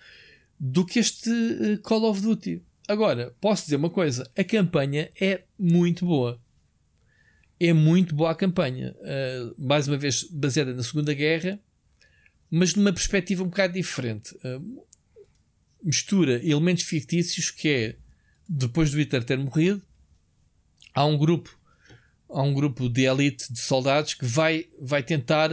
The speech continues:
que não haja o surgimento de um, o Hitler dois ponto zero, percebes? N-, no pós-guerra. E então,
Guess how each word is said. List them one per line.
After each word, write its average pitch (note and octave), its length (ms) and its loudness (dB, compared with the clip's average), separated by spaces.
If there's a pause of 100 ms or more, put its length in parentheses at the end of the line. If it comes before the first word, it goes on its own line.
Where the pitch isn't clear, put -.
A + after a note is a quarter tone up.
(260)
que - 100 -12
não D#3 200 2
haja D#3+ 420 0
o D#3+ 80 -4
surgimento C#3+ 800 -2
de C3+ 80 -10
um, C#3 580 -8
o D3 180 0
Hitler C#3 320 2
dois C#3+ 160 2
ponto D#3+ 240 -2
zero, A2+ 200 0
percebes? - 420 -8 (880)
N-, C3+ 220 -6 (100)
no C3+ 120 2
pós-guerra. A#2+ 720 0 (1700)
E D#3 80 4
então, E3 560 0